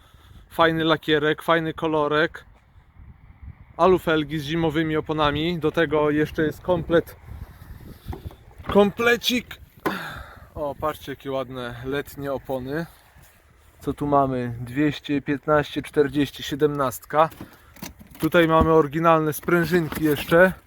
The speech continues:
w razie, ale gdyby, gdyby było za nisko jeździć. Z H R-a fajnie, bo są teraz założone obniżające sprężyny.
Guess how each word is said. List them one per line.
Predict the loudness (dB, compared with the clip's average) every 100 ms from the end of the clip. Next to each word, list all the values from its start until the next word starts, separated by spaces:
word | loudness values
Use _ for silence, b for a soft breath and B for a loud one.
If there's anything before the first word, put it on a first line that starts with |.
| -18 -6
w |
razie, | 4 4 4 4
ale | 4 6 2
gdyby, | 4 4 4 0 -2 -12 -10 -8 -6 -6 -6 -6 -6 -8 -10 -14 -6 -2 -2 -4 -10 -12 -12 -12
gdyby | -12 2 6 8 8
było | 6 6 6
za | 4
nisko | 0 -2 0
jeździć. | 0 0 -4 -12
Z | -4
H | 2
R-a | 4 4 2
fajnie, | 0 0 -2
bo | -4
są | -4 -6
teraz | -4 -6 -2
założone | -2 0 0 -2 -4
obniżające | -4 -4 0 0 -2 -8
sprężyny. | -6 -4 -2 -4 -2 -2